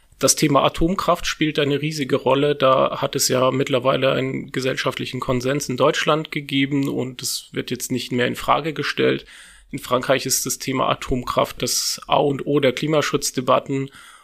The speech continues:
Und da geht es darum, einen alternden Park an Atomkraftwerken entweder weiter zu betreiben. Zweitausendfünfzehn wurde beschlossen, dass man den Anteil der Atomkraft an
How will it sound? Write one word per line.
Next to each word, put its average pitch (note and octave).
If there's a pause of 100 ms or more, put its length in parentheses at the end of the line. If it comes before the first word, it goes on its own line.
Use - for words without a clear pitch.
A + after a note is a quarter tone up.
(120)
Und B2+
da C3
geht C3
es C3+
darum, C#3
einen C#3
alternden C3
Park -
an C3+
Atomkraftwerken C#3+ (160)
entweder C#3
weiter D3+
zu D3+
betreiben. E3+ (560)
Zweitausendfünfzehn C#3
wurde C3
beschlossen, B2+
dass -
man B2+
den C3
Anteil C3
der B2+
Atomkraft C3+
an C#3